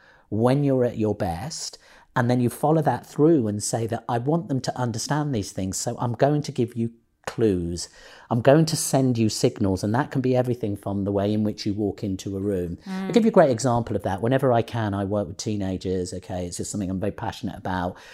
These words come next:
Speaker 1: And what's the biggest single challenge I have with teenagers? Eye contact.
Speaker 2: Oh, really?
Speaker 1: Yeah, and, and, you know, very simply, a lot of that is geared up to the fact that, you know,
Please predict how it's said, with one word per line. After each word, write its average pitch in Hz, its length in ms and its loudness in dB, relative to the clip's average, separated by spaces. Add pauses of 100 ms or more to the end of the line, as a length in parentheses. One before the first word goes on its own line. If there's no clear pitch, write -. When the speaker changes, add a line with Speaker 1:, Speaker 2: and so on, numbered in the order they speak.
(240)
Speaker 1:
And 120 320 0
what's 160 200 4
the 202 80 -2
biggest 190 300 -2
single 143 260 -2
challenge 135 320 -4
I 123 80 0
have 120 220 -6
with 113 100 -4
teenagers? 123 760 -2 (400)
Eye 107 160 0
contact. - 680 -8 (520)
Speaker 2:
Oh, 190 140 -6
really? 202 300 2
Speaker 1:
Yeah, 110 340 4
and, 120 360 -2
and, 113 300 0
you 123 100 0
know, 87 80 -2
very 98 180 0
simply, 123 540 -2
a 107 80 -4
lot 110 180 0
of 107 80 -2
that 101 160 -4
is 101 180 -2
geared 101 400 0 (520)
up 120 160 4
to - 100 -4
the - 100 2
fact 104 300 -2
that, 104 200 -2
you 113 100 0
know, 98 340 2